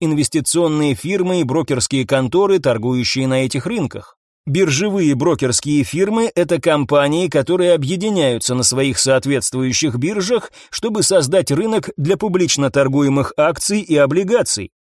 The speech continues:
Вы можете покупать и продавать более четырнадцати тысяч различных акций,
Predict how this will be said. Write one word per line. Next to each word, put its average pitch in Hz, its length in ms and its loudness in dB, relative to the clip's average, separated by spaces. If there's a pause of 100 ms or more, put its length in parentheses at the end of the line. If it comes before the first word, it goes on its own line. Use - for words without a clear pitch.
Вы 151 240 2
можете 151 420 0
покупать 135 480 0
и 139 60 -2
продавать 143 480 2
более 151 400 2
четырнадцати 156 800 0
тысяч 170 400 -2
различных 143 640 -2
акций, 196 520 -2